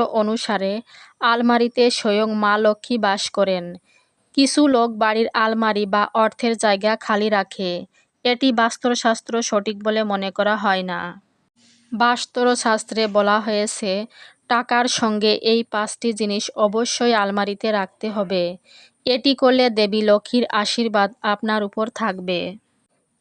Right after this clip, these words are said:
এবং অর্থের কোনো অভাব হবে না। আবার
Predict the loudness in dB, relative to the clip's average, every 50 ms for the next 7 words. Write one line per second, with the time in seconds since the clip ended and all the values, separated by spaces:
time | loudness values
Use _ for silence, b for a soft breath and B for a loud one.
0 | _ _ _ _ _ -2 0 0 2 2 2 2 2 0 0 0 0 0 0 0
1 | -2 0 0 0 0 0 0 2 2 2 2 0 -2 0 0 -2 -2 -2 -4 -6
2 | -4 -4 -4 -4 -4 -4 -6 -6 -6 -8 -12 b b b b b b b b 0
3 | 0 2 2 2 0